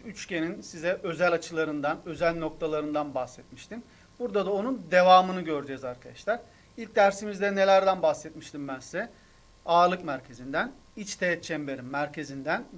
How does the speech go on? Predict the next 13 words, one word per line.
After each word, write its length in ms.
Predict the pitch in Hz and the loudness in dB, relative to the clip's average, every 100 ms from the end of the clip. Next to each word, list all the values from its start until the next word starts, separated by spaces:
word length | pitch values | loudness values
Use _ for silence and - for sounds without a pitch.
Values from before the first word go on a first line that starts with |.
| 143 | -12
dış 220 | 214 - | -12 -6
teğet 240 | 175 220 | -6 -6
çemberin 440 | - 190 185 185 185 | -6 -6 -2 -4 0
merkezinden 760 | 170 165 175 160 165 160 143 | 0 0 -2 -8 -4 -4 -4
bahsetmiştim. 560 | 127 - - 110 - - _ _ _ _ - | -8 -10 -18 -20 -20 -20 _ _ _ _ -12
Şimdi 280 | 226 202 | -6 -6
bu 140 | 233 202 | -2 6
dersimizde 640 | 190 170 - 165 135 139 | 6 6 0 -10 -8 -4
de 220 | 180 262 - | -2 -2 -6
çevrel 500 | - 165 165 185 202 | -8 2 4 6 4
çemberin 440 | 202 180 151 160 233 | 2 -6 -2 -2 -2
merkezinden 760 | 202 175 165 175 156 175 165 165 - | 0 0 0 -6 -6 0 0 -2 -6
bahsedelim 580 | 151 143 - 139 156 247 | -6 -4 -8 -10 -10 -10